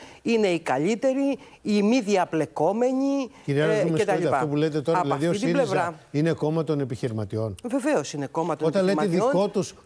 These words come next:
Speaker 2: τι εννοείτε, του κυρίου Κόκαλη είναι;
Speaker 1: Είναι κόμμα του μεγάλου κεφαλαίου, όπως είναι και η Νέα Δημοκρατία. Τα χρόνια που κυβέρνησε αυτή την περίοδο το αποδεικνύουν με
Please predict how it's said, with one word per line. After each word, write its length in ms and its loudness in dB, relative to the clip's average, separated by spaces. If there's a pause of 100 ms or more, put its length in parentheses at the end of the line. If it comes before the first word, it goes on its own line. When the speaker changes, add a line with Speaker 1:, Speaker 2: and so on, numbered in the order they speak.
(100)
Speaker 2:
τι 120 2
εννοείτε, 320 2
του 140 -4
κυρίου 240 0
Κόκαλη 380 0
είναι; 220 0
Speaker 1:
Είναι 480 0
κόμμα 540 0
του 160 -8
μεγάλου 480 -2
κεφαλαίου, 640 0
όπως 360 -2
είναι 180 -2
και 140 -2
η 120 2
Νέα 200 2
Δημοκρατία. 800 -2 (1120)
Τα 340 2
χρόνια 500 0
που 120 -4
κυβέρνησε 720 -2
αυτή 260 -4
την 140 -8
περίοδο 460 0
το 160 -2
αποδεικνύουν 640 0
με 80 2